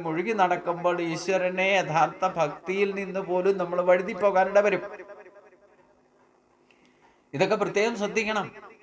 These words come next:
നമ്മൾ അനുഭവിച്ചറിയുമ്പോഴാണ് നമുക്ക് കിട്ടുന്നത് താൽക്കാലികമാണെന്നും ക്ഷണികമാണെന്നും അത് നഷ്ടപ്പെട്ട ദുഃഖമുണ്ടാകുന്നു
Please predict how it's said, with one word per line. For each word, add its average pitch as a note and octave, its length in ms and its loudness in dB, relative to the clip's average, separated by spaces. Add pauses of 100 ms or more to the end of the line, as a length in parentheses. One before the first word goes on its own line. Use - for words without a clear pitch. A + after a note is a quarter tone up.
(100)
നമ്മൾ D3+ 180 -4 (100)
അനുഭവിച്ചറിയുമ്പോഴാണ് G#3 1300 0 (500)
നമുക്ക് G#3 300 2 (140)
കിട്ടുന്നത് G#3 720 0
താൽക്കാലികമാണെന്നും G3+ 1200 2
ക്ഷണികമാണെന്നും G3 1000 0
അത് F3+ 200 0
നഷ്ടപ്പെട്ട G3 540 0 (180)
ദുഃഖമുണ്ടാകുന്നു G3 880 0